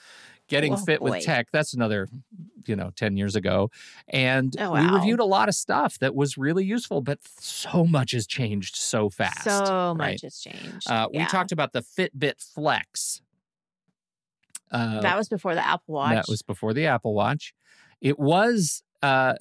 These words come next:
Speaker 1: after Apple Health, and that was the big controversy because Apple Health was this app that was released, uh, on I O S eight for the iPhone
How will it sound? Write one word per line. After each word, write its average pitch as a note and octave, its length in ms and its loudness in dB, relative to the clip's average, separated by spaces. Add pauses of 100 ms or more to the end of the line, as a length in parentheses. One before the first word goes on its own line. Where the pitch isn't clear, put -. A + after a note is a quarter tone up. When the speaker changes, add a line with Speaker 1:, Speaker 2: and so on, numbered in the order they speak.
(220)
Speaker 1:
after D#3+ 540 0
Apple C#3 320 0
Health, B2+ 440 -2
and A#2 140 -4
that C3+ 180 2
was D3 140 -2
the C#3+ 80 -2
big A2+ 240 -4
controversy A2+ 640 -6
because A2 240 -4
Apple C#3 380 0
Health F#3 380 0 (440)
was C3+ 180 0
this B2+ 220 -2
app D#3+ 240 0
that C#3+ 140 0
was A#2+ 260 -2
released, B2 640 -4 (120)
uh, A#2 200 2
on A2 260 -2
I C3+ 160 0
O F3+ 120 0
S D#3+ 200 0
eight A2 320 -4 (300)
for - 120 -8
the A2+ 200 -4
iPhone C3+ 680 0